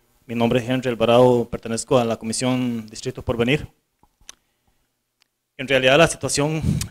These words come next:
que se viene dando en Andayuri y Guanacaste es muy seria. Ya este año vimos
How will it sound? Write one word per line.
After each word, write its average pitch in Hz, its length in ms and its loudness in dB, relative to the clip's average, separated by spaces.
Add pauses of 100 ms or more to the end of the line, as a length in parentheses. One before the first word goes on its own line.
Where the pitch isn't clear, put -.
que 135 120 -12
se 131 100 -6
viene 131 140 -6
dando 135 520 2 (1200)
en 131 60 -10
Andayuri 120 400 -2
y - 20 4
Guanacaste 123 720 -6
es 123 160 -12
muy 123 80 -12
seria. 110 420 -10 (1700)
Ya 143 140 4
este 143 180 2
año 160 220 2
vimos 165 420 0